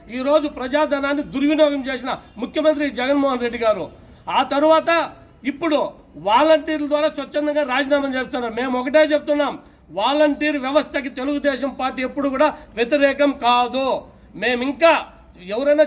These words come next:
చదువుకున్న వ్యక్తిని గుర్తించేది, వాళ్ళకి గౌరవించేది ఒక్క చంద్రబాబు నాయుడు గారు. మీరు గతంలో కావచ్చు, ఇంక ముందు కూడా చూడండి. ఎందుకంటే ఆ వాలంటీర్లకంతా కూడా డిగ్రీలు చేసినారు, పీజీలు చేసినారు.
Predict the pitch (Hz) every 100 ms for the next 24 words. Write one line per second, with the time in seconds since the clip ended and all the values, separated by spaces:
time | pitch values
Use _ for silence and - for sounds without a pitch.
0 | 294 254 294 311 302 294 285 285 302 285
1 | 226 - - - 165 233 240 339 302 294
2 | 277 302 302 - - - 208 262 226 190
3 | 262 330 320 294 302 285 269 247 254 269
4 | 302 294 277 269 254 247 233 226 202 226
5 | 285 285 254 262 247 277 254 - 220 208
6 | 247 262 294 294 262 262 247 202 139 -
7 | - 170 254 311 294 285 311 320 294 -
8 | - 175 208 202 254 311 294 311 294 262
9 | 262 262 254 240 294 240 139 - - 233
10 | 285 311 277 262 233 233 233 285 294 269
11 | 269 285 247 226 233 226